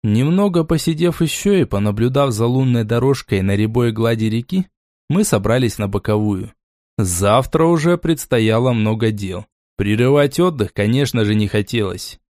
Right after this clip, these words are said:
Идиллия, покой и умиротворение от этого места так и пёрло. Так и хотелось сидеть и болтать ни о чём. Невольно вспоминались молодые студенческие годы,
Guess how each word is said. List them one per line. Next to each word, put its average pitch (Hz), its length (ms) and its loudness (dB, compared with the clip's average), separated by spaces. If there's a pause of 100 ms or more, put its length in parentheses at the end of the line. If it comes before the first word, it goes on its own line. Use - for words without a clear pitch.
Идиллия, 113 640 -2
покой 131 480 0
и 113 160 -4
умиротворение 120 880 2
от 101 140 -2
этого 110 340 0
места 123 380 0
так 101 240 -4
и 107 60 -2
пёрло. 98 500 -4 (500)
Так 175 300 0
и 185 40 0
хотелось 175 600 0
сидеть 117 420 -2
и 117 60 2
болтать 113 480 0
ни 113 100 0
о 110 120 0
чём. 92 360 -6 (360)
Невольно 156 560 2
вспоминались 151 640 0
молодые 117 480 0
студенческие 113 760 -2
годы, 113 440 -2